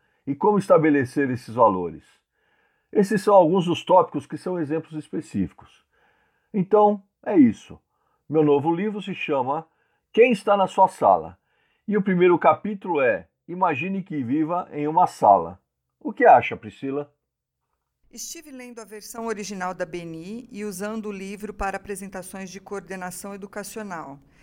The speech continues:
Speaker 2: É importante para o nosso grupo porque estamos aumentando. Isso nos dá orientação. Todos gostaram muito de ouvir os primeiros capítulos do livro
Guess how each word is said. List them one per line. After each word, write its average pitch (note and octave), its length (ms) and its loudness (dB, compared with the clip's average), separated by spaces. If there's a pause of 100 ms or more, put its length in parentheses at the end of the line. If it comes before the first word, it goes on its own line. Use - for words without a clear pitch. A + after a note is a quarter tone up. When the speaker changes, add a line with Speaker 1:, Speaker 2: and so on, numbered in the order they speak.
(120)
Speaker 2:
É - 80 -14
importante C4+ 480 -6
para B3+ 200 -6
o A#3 40 -6
nosso G#3 320 -10
grupo F#3 440 -14
porque G3 320 -12
estamos G#3 400 -10
aumentando. G#3+ 800 -12 (380)
Isso G3+ 260 -14
nos A3 180 -8
dá F#3 160 -8
orientação. G3+ 920 -10 (500)
Todos B3 280 -6
gostaram A3+ 420 -8
muito C4 320 -8
de G#3+ 100 -8
ouvir G#3 240 -8
os G3 120 -14
primeiros F#3+ 400 -16
capítulos F#3 500 -16
do D#3+ 140 -16
livro A3+ 500 -16